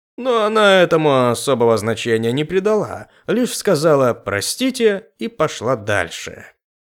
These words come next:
Выйдя на улицу, она достала телефон и вызвала себе такси. Только не на работу, а на указанный в письме адрес.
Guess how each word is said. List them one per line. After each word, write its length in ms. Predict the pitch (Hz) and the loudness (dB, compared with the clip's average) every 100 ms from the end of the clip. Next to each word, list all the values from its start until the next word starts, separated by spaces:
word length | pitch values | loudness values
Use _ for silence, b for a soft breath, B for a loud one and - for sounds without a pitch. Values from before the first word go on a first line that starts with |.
| b b - | b b -6
Выйдя 360 | 98 131 123 | 0 2 2
на 100 | 123 | 0
улицу, 420 | 165 226 226 220 190 | 2 0 2 2 2
она 140 | 151 | 2
достала 520 | 139 135 - 123 104 | 0 0 0 0 0
телефон 560 | - 98 95 - 202 214 | -4 -8 -8 -4 -4 -4
и 180 | 131 113 | -6 -4
вызвала 420 | 170 160 165 156 | -4 -2 0 -2
себе 280 | - 156 160 | -4 -6 -6
такси. 720 | 175 175 - 190 104 87 - b b b _ | -6 -8 -8 -6 -6 -8 -18 b b b _
Только 380 | 117 113 110 113 | -2 -2 -2 -2
не 100 | 117 | 0
на 160 | 123 | 0
работу, 720 | 156 185 233 175 - 90 - _ - | 2 2 2 2 0 -12 -16 _ -10
а 100 | 101 | -6
на 200 | 98 90 | -6 -6
указанный 580 | 87 - 175 170 180 180 | -8 -4 -2 -2 -4 -4
в 80 | 175 | -8
письме 480 | 110 - 101 117 - | -10 -10 -8 -10 -6
адрес. 760 | 123 95 - - - - - | -4 -4 -8 -14 -16 -16 -18